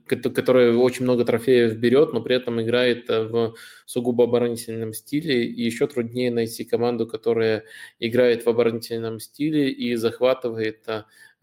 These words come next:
болельщиков, э, по всему миру. Э, м, потому что даже если мы говорим о том, что она выигрывает в оборонительном стиле, э, всё равно у болельщика и будет всегда альтернатива. То есть команда, которая тоже не меньше побеждает, но играет в атакующий футбол.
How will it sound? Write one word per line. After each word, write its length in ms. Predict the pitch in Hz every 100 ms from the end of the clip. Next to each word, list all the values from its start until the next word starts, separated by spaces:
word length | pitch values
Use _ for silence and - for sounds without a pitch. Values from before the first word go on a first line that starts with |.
| 110
болельщиков, 720 | 117 117 123 123 - 107 -
э, 180 | 117 110 -
по 120 | 117
всему 300 | 113 120 120
миру. 400 | 120 117 117 117 _ - _ _ -
Э, 440 | 107 107 110 110 _ _
м, 200 | 113 113
потому 220 | - 117 117
что 180 | - 113
даже 640 | 92 113 113 120 131 117
если 680 | 117 120 - 110 110 - -
мы 440 | 120 120 120 113 113
говорим 320 | 113 120 117
о 40 | 107
том, 100 | 107
что 300 | - 113 113
она 180 | 117 117
выигрывает 460 | 120 117 113 117 113
в 40 |
оборонительном 540 | 117 113 110 - 110
стиле, 360 | - 147 147 123 - - -
э, 80 | 110
всё 140 | - 123
равно 320 | 123 135 127
у 40 |
болельщика 560 | 113 120 147 147 - 113
и 60 | 110
будет 220 | 123 123
всегда 300 | - 120 120
альтернатива. 760 | 117 113 117 117 113 107 113 -
То 60 |
есть 120 | 110 -
команда, 300 | 120 117 113
которая 320 | - 113 107
тоже 300 | - 120 110
не 120 | 117
меньше 280 | 120 107 -
побеждает, 560 | 101 110 110 139 143 -
но 60 | 113
играет 220 | 131 131
в 20 |
атакующий 400 | - - 123 - -
футбол. 340 | 123 120 113